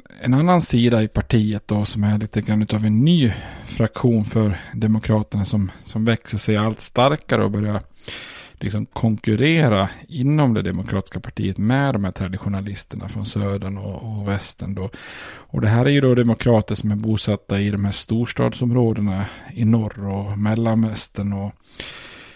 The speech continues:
i den här gruppen finns det ju väldigt många immigranter och, och ättlingar då till immigranter som börjar bli väldigt politiskt aktiva då. Så här är inte sällan,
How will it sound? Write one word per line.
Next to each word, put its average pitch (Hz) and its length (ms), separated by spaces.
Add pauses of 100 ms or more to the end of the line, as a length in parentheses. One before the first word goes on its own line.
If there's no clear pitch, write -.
(140)
i 131 100
den 117 100
här 135 100
gruppen 131 380
finns 117 160
det 123 80
ju 113 60
väldigt 120 580
många 113 420 (440)
immigranter 113 760
och, 104 220 (200)
och 107 180
ättlingar 123 500
då 107 120
till 104 300
immigranter 110 640
som 107 180
börjar 107 260
bli 104 280
väldigt 104 420
politiskt 110 500
aktiva 104 600
då. - 140
Så 117 140
här 117 140
är 135 40
inte 131 220
sällan, 110 520